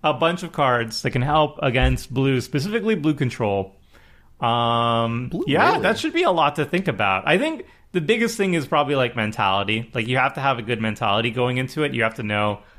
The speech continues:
Speaker 1: you know, just don't run out your best cards into open blue mana and, uh, try to bait it out, try to pressure them.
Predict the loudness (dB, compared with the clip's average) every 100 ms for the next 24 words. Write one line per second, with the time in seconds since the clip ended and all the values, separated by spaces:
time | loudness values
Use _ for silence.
0 | -10 -4 -2 -2 -6 -12 -16 -18 -20 -4
1 | 2 4 4 2 2 0 0 0 0 2
2 | 0 -2 2 4 2 0 -6 -4 -4 0
3 | 0 2 0 0 0 -2 -2 0 0 0
4 | 0 0 0 -2 -6 -20 -20 -12 -4 -2
5 | 0 -2 -2 0 0 -2 0 0 2 0
6 | 2 2 2 0 -2 -4 -2 -2 -2 -2
7 | 0 2 0 -2